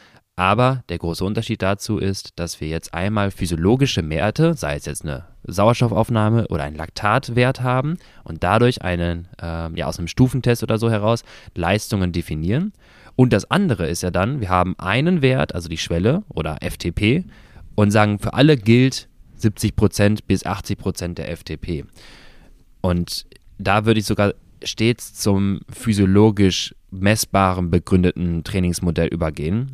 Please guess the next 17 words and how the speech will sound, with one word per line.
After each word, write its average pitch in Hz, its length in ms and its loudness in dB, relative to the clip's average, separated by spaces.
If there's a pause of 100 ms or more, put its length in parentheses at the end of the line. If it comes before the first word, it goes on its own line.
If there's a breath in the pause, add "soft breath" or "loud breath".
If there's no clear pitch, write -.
Ähm, 87 540 -4 (320)
das 107 200 0
dann 107 140 0
aber 101 120 0
natürlich 98 300 0
immer 101 220 0
mit 95 260 -2
ein 87 100 -8
bisschen 87 520 -6
auch - 160 -6
Vorsicht, - 640 -2
äh, 120 240 0
zu - 120 -8
genießen, 127 380 -2
definitiv. 139 560 -2 (560 loud breath)
Es 104 180 0
erlaubt 82 560 -2